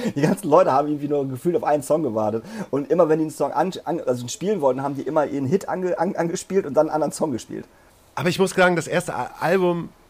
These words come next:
Speaker 2: von Wanda fand ich auch damals echt gut. Ich kann mich dran, noch dran erinnern, ich bin mit einem D J, den du auch kennst, Jan von Jan und
Speaker 1: Mhm.
Speaker 2: Jan,
Speaker 1: Mhm.
Speaker 2: ähm, aus Kiel, aus der Schaubude, glaub ich, heißt die, ne?
Speaker 1: Ja.
Speaker 2: Der Punkerladen ist Schaubude, ne?
Speaker 1: Mhm.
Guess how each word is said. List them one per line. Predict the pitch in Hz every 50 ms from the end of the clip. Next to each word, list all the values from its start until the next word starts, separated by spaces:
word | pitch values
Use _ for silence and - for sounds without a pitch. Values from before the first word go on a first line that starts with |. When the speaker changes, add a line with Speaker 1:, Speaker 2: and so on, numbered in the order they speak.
| _ _ - -
Speaker 2:
von | - 151 143 139
Wanda | 131 135 151 156 143
fand | 143 - - - - 139 147 165
ich | 156 135 - -
auch | - 107 -
damals | - 110 113 120 117 104 -
echt | - - 104 - -
gut. | 117 104 90 - - _
Ich | - - -
kann | - 143
mich | 156 160 147 -
dran, | - 139 127 139
noch | 139 127
dran | - - 120 120
erinnern, | 117 110 117 143 160 156 147 -
ich | - -
bin | - - 123 127 127 123
mit | 120 123 113 110
einem | 117 110 110
D | 104 120 147
J, | 151 151 151 151 147 147 147 - - - _ - -
den | 113 104
du | 104 98
auch | 90 127 135 -
kennst, | - 127 123 127 - - - 78
Jan | 101 110 117 135 160 165 -
von | - - 104 95 95 92 90
Jan | 104 104 98
und | 98 -
Speaker 1:
Mhm. | -
Speaker 2:
Jan, | 117 113 120 131 131 - - - - -
Speaker 1:
Mhm. | 127 135 135 135 151 160 -
Speaker 2:
ähm, | 107 104 107 107 107 107 110 107 - _ _ _
aus | - 107 - -
Kiel, | - - - 185 196 190
aus | 175 - 123 -
der | - 123
Schaubude, | - - - 131 151 160 156 175 190 202 233 233 226 -
glaub | - 151 151
ich, | 170 - 143
heißt | 143 - -
die, | - 151 -
ne? | - 151 185 202 - - -
Speaker 1:
Ja. | 123 123 123
Speaker 2:
Der | 135
Punkerladen | 131 139 147 165 170 170 160 151 151 151
ist | -
Schaubude, | - 151 143 123 107 98 101 104
ne? | 135 185
Speaker 1:
Mhm. | - 147 - 156 160